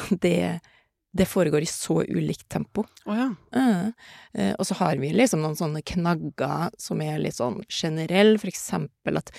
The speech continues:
Speaker 1: rundt tre-fire måneder så begynner, eh, kroppen å danne et søvnhormon, eh, melatonin, som øker i konsentrasjon, eh, på kvelden, som gjør at babyen blir trøtt på kvelden,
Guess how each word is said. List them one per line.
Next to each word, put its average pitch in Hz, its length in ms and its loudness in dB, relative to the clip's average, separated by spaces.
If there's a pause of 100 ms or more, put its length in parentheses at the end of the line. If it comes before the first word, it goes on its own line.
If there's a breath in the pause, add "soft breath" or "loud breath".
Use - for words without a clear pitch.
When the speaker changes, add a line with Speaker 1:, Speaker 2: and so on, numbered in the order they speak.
(220 loud breath)
Speaker 1:
rundt 214 400 6
tre-fire 190 440 4
måneder 190 380 4
så 220 120 2
begynner, 180 560 2 (240)
eh, 170 380 0
kroppen - 460 -4
å 147 60 -4
danne 160 380 -2
et - 100 -10
søvnhormon, 170 880 2 (480 soft breath)
eh, 180 220 0
melatonin, 175 680 2
som 208 240 0 (240)
øker 190 540 0
i 143 80 0
konsentrasjon, 147 800 -6 (160)
eh, - 260 -6
på 175 120 -6
kvelden, - 380 -6 (260)
som 175 200 -2
gjør 160 220 2
at 165 160 -4
babyen 170 340 -2
blir 175 140 -12
trøtt - 400 0 (120)
på - 140 -10
kvelden, 233 240 -2